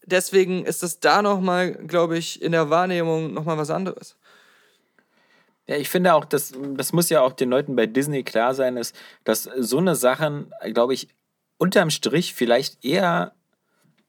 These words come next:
Speaker 2: einen negativen Effekt haben, weil sie wieder so eine, so eine, genau wie bei uns jetzt hier, so eine blöde Diskussion anheizen, wo man sich so ohne Not wieder irgendwie positionieren muss, äh, und das entweder geil finden muss,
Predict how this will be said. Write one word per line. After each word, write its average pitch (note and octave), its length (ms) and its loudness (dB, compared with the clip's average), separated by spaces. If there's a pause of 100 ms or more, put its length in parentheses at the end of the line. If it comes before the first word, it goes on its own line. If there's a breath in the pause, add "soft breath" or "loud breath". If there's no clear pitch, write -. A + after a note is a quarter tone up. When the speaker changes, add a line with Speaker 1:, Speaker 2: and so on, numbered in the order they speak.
(100)
Speaker 2:
einen A#2 160 0
negativen C3+ 600 2
Effekt A2+ 340 -2
haben, G#2+ 160 0
weil A#2 100 6
sie B2 140 -4
wieder B2+ 200 4
so B2 100 -2
eine, A#2+ 340 0
so A#2 100 -4
eine, G#2+ 460 -2
genau A#2+ 280 2
wie C#3+ 100 0
bei B2 80 4
uns E3 260 0
jetzt D3+ 180 0
hier, C3+ 260 0
so A#2+ 140 -4
eine B2 300 -2
blöde C3+ 380 2
Diskussion C#3 800 2 (680 soft breath)
anheizen, C#3 840 0
wo B2+ 80 2
man C3 160 0
sich B2+ 100 -4
so C#3+ 140 2
ohne D3 220 4
Not C3+ 400 4
wieder C3 180 2
irgendwie B2+ 260 -2
positionieren B2+ 680 0
muss, A2 320 0 (540 soft breath)
äh, A2+ 380 6 (500)
und A#2+ 160 0
das C3+ 60 0
entweder D3 360 4
geil B2 300 6
finden C#3 320 4
muss, D3+ 380 4